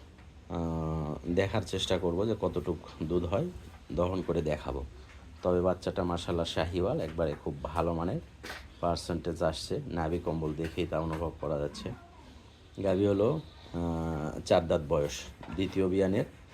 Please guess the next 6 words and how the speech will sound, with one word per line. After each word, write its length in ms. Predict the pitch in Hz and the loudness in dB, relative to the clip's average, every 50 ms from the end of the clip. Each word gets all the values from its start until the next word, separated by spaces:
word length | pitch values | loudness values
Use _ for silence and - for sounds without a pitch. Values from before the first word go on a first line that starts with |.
| - - - - - - - - - - - - - - - - - - - - - - - - - - - - 113 98 87 | -18 -18 -16 -18 -18 -20 -20 -20 -20 -20 -18 -18 -20 -20 -20 -20 -20 -20 -20 -20 -20 -18 -16 -12 -10 -6 -4 -2 -2 0 8
বড় 260 | 104 117 127 127 127 | 12 12 12 12 12
ফ্রেমের, 360 | 120 - 117 101 90 87 82 73 65 67 - - - - 92 | 12 10 6 6 6 4 2 -2 -4 -8 -10 -12 -8 -6 -2
দ্বিতীয় 320 | 87 98 90 98 107 107 | -2 0 2 4 4 4
বিয়ানের 320 | 104 104 110 110 117 131 135 104 | 6 6 6 6 6 4 2 2
বড় 200 | 92 87 87 85 | 4 4 4 2
ফ্রেমের। 360 | - - 87 78 76 78 | 2 0 -2 0 0 -2